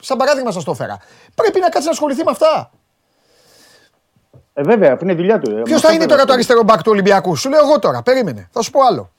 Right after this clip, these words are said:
Speaker 1: Ποιος θα είναι το αριστερό μπακ του Ολυμπιακού στην οπαπ Αρένα; Δεν σου βάζω τούμπα.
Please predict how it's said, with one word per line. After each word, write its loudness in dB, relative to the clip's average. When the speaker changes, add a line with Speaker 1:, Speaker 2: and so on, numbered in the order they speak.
Speaker 1:
Ποιος -2
θα 2
είναι 0
το -2
αριστερό 2
μπακ 2
του -4
Ολυμπιακού 0
στην -6
οπαπ 0
Αρένα; -2
Δεν -2
σου -6
βάζω 0
τούμπα. -10